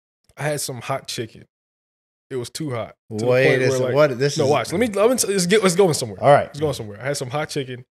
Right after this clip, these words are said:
Speaker 1: and it just tore my stomach up.
Speaker 2: <laughs>
Speaker 1: Right? Like, at night, I was pretty good. Like, I was eating, I was like, "Dang, this is, this is really spicy. I wasn't expecting this." The next morning, I wake up.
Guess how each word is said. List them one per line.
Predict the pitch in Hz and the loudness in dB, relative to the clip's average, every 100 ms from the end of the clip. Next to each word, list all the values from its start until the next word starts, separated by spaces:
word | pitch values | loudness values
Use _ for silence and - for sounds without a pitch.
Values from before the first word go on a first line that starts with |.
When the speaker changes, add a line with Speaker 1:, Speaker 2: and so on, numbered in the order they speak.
| _ _ _ _ | _ _ _ _
Speaker 1:
and | 127 127 120 110 - _ _ _ _ _ - | -8 -6 -8 -12 -18 _ _ _ _ _ -8
it | 147 | -6
just | 151 143 | -4 -6
tore | - 143 143 | -4 -2 -2
my | 131 | -2
stomach | 120 - 117 117 110 | -6 -6 -6 -6 -10
up. | 101 87 | -14 -14
Speaker 2:
<laughs> | - - - - - - - | -16 -16 -16 -18 -20 -20 -8
Speaker 1:
Right? | 127 135 - - - 139 - 135 - | -4 -4 -6 -14 -20 -20 -20 -14 0
Like, | 170 | 4
at | 180 202 | 6 4
night, | 208 311 370 | 4 4 4
I | 269 | 4
was | 240 226 | 2 2
pretty | 208 185 | -2 -4
good. | 151 127 - | -4 -6 -6
Like, | - 131 - | -10 -8 -4
I | |
was | 156 147 | -4 -4
eating, | 202 214 185 | -6 -4 -4
I | |
was | 156 | -4
like, | 135 | -6
"Dang, | 165 185 | -8 -8
this | 156 | -8
is, | 127 113 | -10 -12
this | 151 | -10
is | |
really | 120 143 | -8 -8
spicy. | - 135 110 | -8 -10 -8
I | |
wasn't | 110 120 | -10 -12
expecting | 110 - 117 104 | -12 -12 -12 -14
this." | 104 _ _ | -18 _ _
The | 120 | -8
next | 156 190 | -6 -4
morning, | 180 175 143 | -2 -2 -4
I | |
wake | 120 131 127 | -6 -6 -6
up. | 113 | -8